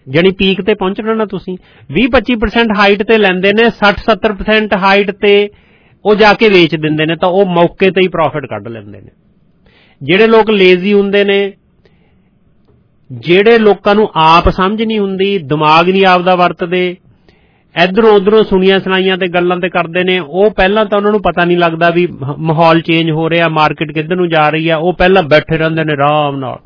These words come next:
ਸੁੱਤੇ ਰਹਿੰਦੇ ਨੇ। ਜਦੋਂ ਰੌਲਾ ਰੱਪਾ ਪੈ ਜਾਂਦਾ ਹੈ ਆਲੇ ਦੁਆਲੇ, ਫਿਰ ਉਹ ਸੋਚਦੇ ਨੇ, "ਯਾਰ, ਆਪਾਂ ਵੀ ਕੁਛ ਕਰ ਲਈਏ।"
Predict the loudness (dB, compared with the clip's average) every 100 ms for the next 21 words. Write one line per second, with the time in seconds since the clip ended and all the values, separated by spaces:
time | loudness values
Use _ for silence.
0 | _ -8 -4 -2 -2 -6 -10 -14 _ _
1 | _ _ _ _ _ -4 0 4 4 6
2 | 6 4 2 0 0 2 4 2 0 0
3 | 2 4 4 4 2 2 2 2 0 0
4 | 2 2 0 -2 -2 -2 -2 -2 -2 -4
5 | -6 -4 -6 -6 -8 -6 -6 -4 -6 -8